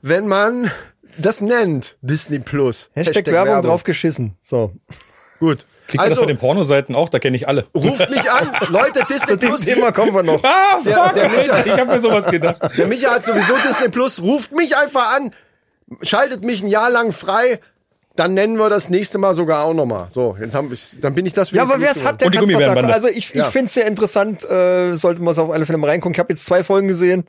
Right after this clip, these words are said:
Speaker 2: und muss sagen, ja, das, ich will wissen, wie es weitergeht. Ist also,
Speaker 1: <laughs>
Speaker 2: das ist nicht schlecht.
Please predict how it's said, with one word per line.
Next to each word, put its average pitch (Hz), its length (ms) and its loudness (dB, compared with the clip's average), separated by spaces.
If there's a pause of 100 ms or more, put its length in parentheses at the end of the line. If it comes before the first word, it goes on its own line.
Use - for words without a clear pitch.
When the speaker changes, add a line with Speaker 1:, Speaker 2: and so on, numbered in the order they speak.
(500)
Speaker 2:
und 180 140 -2
muss 190 160 0
sagen, 202 240 2
ja, 208 160 4
das, 226 220 -2 (180)
ich 196 420 -6
will 202 180 -4
wissen, - 200 -4
wie 185 60 -2
es 170 60 -4
weitergeht. 107 560 -4
Ist - 160 -12
also, 147 260 -2 (420)
Speaker 1:
<laughs> - 400 -18
Speaker 2:
das 196 160 -2
ist - 60 -6
nicht 233 140 -4
schlecht. - 320 -8